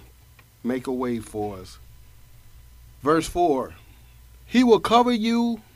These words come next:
with his feathers, and under his wings will you trust." He don't want you to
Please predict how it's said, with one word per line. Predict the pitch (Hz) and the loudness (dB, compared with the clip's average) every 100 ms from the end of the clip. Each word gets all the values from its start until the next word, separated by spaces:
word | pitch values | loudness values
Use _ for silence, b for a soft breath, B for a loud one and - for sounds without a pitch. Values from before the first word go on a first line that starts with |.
| - | -14
with | 131 175 165 | -2 -2 -2
his | 175 180 160 | -4 -4 -4
feathers, | - 160 135 127 127 139 - - - - - - - - | -4 -2 -2 -4 -8 -12 -18 -20 -20 -20 -20 -20 -10 -2
and | 147 - | -2 0
under | 165 180 170 160 | 0 2 2 0
his | 143 208 185 | 2 2 2
wings | 175 175 165 147 131 127 127 - - b b b b - - - | -2 2 4 4 2 0 -6 -12 -20 b b b b -20 -20 -8
will | 113 147 147 135 | 0 4 4 2
you | 123 117 120 110 | 0 -2 -4 -4
trust." | - 127 110 92 - - - - - - - - - - - - - | -10 -8 -8 -10 -16 -18 -20 -20 -20 -20 -20 -20 -20 -20 -20 -20 -20
He | - 220 | -10 -2
don't | 233 214 | 2 4
want | 185 165 | 4 2
you | 165 | 0
to | 143 131 120 113 | 0 0 -4 -8